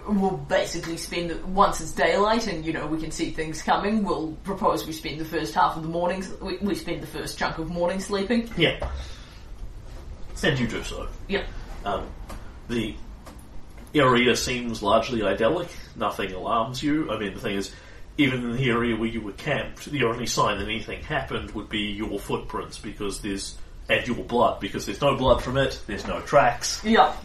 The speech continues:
Speaker 2: No sign that anything ever happened.
Speaker 1: All right. Um, so, a-, after we spend our chunk of time sleeping, we
Speaker 2: Yep.
Speaker 1: get our natural healing?
Speaker 2: Yes, yes, you do.
Speaker 1: Cool.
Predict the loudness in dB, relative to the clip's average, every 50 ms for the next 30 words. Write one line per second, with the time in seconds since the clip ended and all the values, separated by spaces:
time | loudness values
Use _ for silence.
0 | -2 0 2 2 4 6 6 6 8 6 6 4 4 4 2 2 2 2 2 2
1 | 2 6 10 12 12 12 12 12 12 8 6 0 -4 -8 -10 -10 -4 -4 -2 -2
2 | -2 -2 -4 -4 -4 -6 -8 -8 -10 -8 -6 0 4 6 8 10 10 8 6 4
3 | 6 8 8 10 10 8 8 8 6 6 4 2 4 6 6 6 6 6 4 4
4 | 4 4 2 0 -2 -2 -2 0 0 0 0 4 6 6 6 6 4 2 2 2
5 | 2 0 0 2 6 8 8 10 10 10 8 8 6 6 4 0 0 2 2 2
6 | 0 -2 -2 2 2 4 4 2 0 0 0 0 0 0 0 0 0 0 -2 -4
7 | -6 -6 -2 2 2 4 6 6 8 8 8 8 6 4 0 -2 -4 -2 -2 -2
8 | -2 -2 -2 -2 -2 0 2 2 2 2 2 -2 -4 -4 -4 -6 -8 -10 -14 -14
9 | -14 -12 -10 -8 -2 0 0 0 0 -2